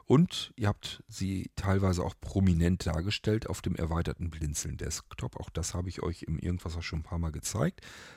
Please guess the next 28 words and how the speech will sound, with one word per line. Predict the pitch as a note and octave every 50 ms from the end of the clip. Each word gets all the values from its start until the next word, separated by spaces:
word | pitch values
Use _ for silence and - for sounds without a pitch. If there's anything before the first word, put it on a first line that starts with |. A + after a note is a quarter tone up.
| -
Das | - -
heißt, | - A2+ A2+ - -
ihr | A2
habt | G#2 - - -
einen | - F#2+ G2+ A2 B2 C3+ C3+ C3+ C3 C3 B2+ - _ _ _ _ _ _ _ _ _ _ _ _ _ _ -
Eintrag | F#2+ F#2 G2+ A2+ - - - A#2 A2+ -
auf | - F#2+ -
eurem | F2+ G2+ F#2 F2+ E2+
Desktop | - F2+ G2+ - - - - - - - D#3+ G3 - - - _ _ _ _ _ _ _ -
und | F#2+ F#2 F#2 -
da | F#2+
steht | - - - - G2 F#2+ -
dann | G2 F#2+ F#2
drin, | F2 G2 F#2+
also | F#2+ G2 G2
ihr | G2+ F#2
habt | E2+ -
natürlich | F2 A2 - - F#2+ E2
noch | F2+
mehr | D#2+ E2+ F2+ G2+ G2+
Einträge, | F#2 E2+ D#2+ - - E2 E2
aber | D2+ D2 -
ihr | -
habt | - - - -
aber | - - F2 E2 - -
den | - F2 F2 E2 - -
einen | E2+ F#2+ B2 C#3 -
Eintrag | - A2+ A#2 - - G#2+ G#2 G2+ -